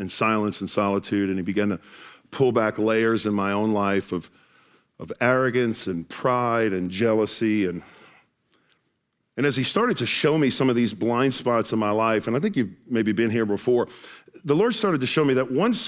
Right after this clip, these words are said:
he showed me some of the deficiencies or challenges or issues in my own life, I had this propensity at that point to start being critical of other people who had the same problem. Anybody been there before?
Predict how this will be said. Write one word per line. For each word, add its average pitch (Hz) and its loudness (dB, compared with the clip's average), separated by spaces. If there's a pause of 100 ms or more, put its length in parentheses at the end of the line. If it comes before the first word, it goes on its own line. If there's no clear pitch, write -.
he 165 2
showed 156 2
me 147 0
some 147 2
of 127 2
the 127 2
deficiencies 147 0
or 117 0
challenges 139 0
or 127 2
issues 143 0
in 113 0
my 110 2
own 131 2
life, 110 -2 (300)
I 135 2
had 202 2
this 214 0
propensity 165 0
at 120 0
that 131 0
point 135 -2 (180)
to 147 -2
start 180 -2
being 147 0
critical 214 0
of 147 -2
other 147 2
people 143 0 (200)
who 170 2
had 151 2
the 127 0
same 123 0
problem. 110 -2
Anybody 131 2
been 131 2
there 135 2
before? 139 0